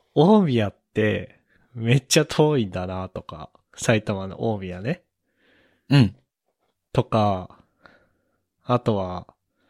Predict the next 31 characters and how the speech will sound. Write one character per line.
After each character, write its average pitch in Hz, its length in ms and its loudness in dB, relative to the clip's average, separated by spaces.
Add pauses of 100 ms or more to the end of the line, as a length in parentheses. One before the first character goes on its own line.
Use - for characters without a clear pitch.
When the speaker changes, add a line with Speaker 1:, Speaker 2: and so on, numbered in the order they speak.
(360)
Speaker 1:
な 117 140 -2
ん 110 60 -2
だ 95 120 -4
ろ - 160 -16
う 90 40 -14
な。 - 80 -16 (640)
ま 123 80 4
あ - 20 4
そ 117 140 0
も 131 100 4
そ 139 100 2
も 131 260 0
多 - 100 -4
摩 156 180 6
川 127 300 6
を 101 120 0
越 110 120 6
え 107 40 4
た 107 140 0
ら、 104 160 2
あ、 98 80 0
世 - 180 -2
田 120 100 2
谷 127 240 6
区 123 120 -4
な 95 100 -2
ん 92 60 -8
だ 92 100 -6
な 98 200 -6
と - 100 -16
か、 - 320 -16